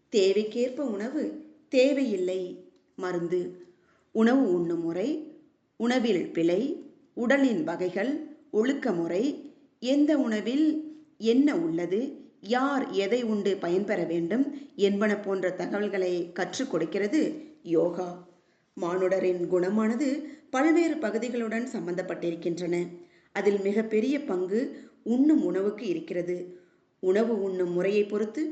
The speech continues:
மூன்று முக்கிய குணங்களாக பிரிக்கப்பட்டுள்ளன. அவை முறையே ராஜச, தாமச, சாத்வீக குணங்களாகும். உடலை காக்கும் உடற்பயிற்சியை கற்றுத்தரும் யோகா. உயிரை காப்பது உடல்,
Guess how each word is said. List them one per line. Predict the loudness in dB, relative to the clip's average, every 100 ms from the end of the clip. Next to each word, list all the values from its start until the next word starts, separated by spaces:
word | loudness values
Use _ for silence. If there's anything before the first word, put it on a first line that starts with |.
| -8 -4
மூன்று | -2 -2 -2 -2
முக்கிய | -2 0 -2
குணங்களாக | 0 -2 0 0 -2 0 0 0
பிரிக்கப்பட்டுள்ளன. | 0 0 2 0 -4 -2 0 0 -2 -4 -10 -18 _
அவை | -2 2 2
முறையே | 2 -2 -2 0 0 -2 -8 -18 -10
ராஜச, | -2 0 0 0 0 -2 -2 -10 -20 _
தாமச, | -2 0 0 -2 -2 -6 -6 -12 -18
சாத்வீக | -4 -2 0 0 2 2
குணங்களாகும். | 0 0 0 0 -2 -2 -4 -4 -8 -14 _ _ _ _ _
உடலை | 4 6 6 2
காக்கும் | -2 -4 -2 -4 -2
உடற்பயிற்சியை | -2 -2 -4 -6 -4 0 0
கற்றுத்தரும் | -2 -4 -6 -2 0 2 2
யோகா. | 2 2 -2 -4 -6 -12 -20 _ _ _ -2
உயிரை | 4 4 4 0
காப்பது | -2 0 0 0 -2
உடல், | -4 -2